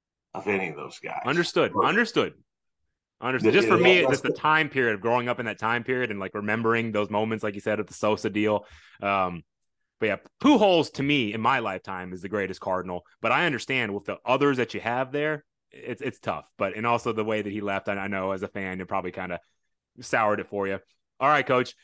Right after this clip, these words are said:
Speaker 2: you said you always, you're, you haven't, you haven't put on the whistle for a long time, but you said you're a coach at heart. I'm gonna allow you a chance to put your whistle back on here. And I want you to give me,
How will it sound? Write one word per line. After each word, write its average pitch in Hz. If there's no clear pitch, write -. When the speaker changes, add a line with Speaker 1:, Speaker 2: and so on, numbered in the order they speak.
Speaker 2:
you 120
said 170
you 156
always, 151
you're, 123
you 127
haven't, 170
you 156
haven't 175
put -
on 170
the 143
whistle 131
for 113
a 110
long 107
time, 104
but 101
you 95
said 147
you're 143
a 113
coach 120
at 107
heart. 104
I'm 117
gonna 165
allow 131
you 127
a 101
chance 120
to -
put -
your 95
whistle 101
back 85
on 82
here. 78
And 110
I 156
want 196
you 170
to 135
give 127
me, 117